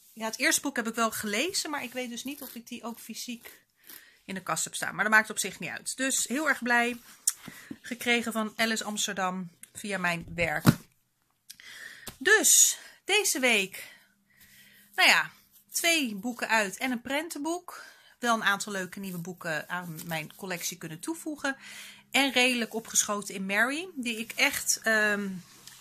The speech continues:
ja, ik heb de dasjacket daar even afgehaald. Eh, ik vind het een heel mooi boek. Het, het spre-, het, het verhaal is van Mary Shelley, de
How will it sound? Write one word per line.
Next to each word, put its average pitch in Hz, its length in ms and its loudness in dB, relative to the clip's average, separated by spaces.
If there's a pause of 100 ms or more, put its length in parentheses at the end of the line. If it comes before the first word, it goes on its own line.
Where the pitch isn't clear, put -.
(540)
ja, 294 220 12 (340)
ik - 60 -12
heb 214 140 -2
de 196 240 -2
dasjacket 196 720 -2
daar 180 140 -6
even 175 340 -6
afgehaald. 175 580 -4 (600)
Eh, 233 540 8
ik 247 120 -2
vind 262 220 2
het 220 80 -2
een 185 60 -8
heel 240 640 -2
mooi 196 460 -2
boek. 165 240 -6
Het, - 220 -2
het 202 160 -10
spre-, - 280 -2
het, 226 180 -10
het - 160 -12
verhaal 254 300 6
is 240 140 0
van 220 100 -6
Mary 196 200 2
Shelley, 262 460 0
de 190 420 0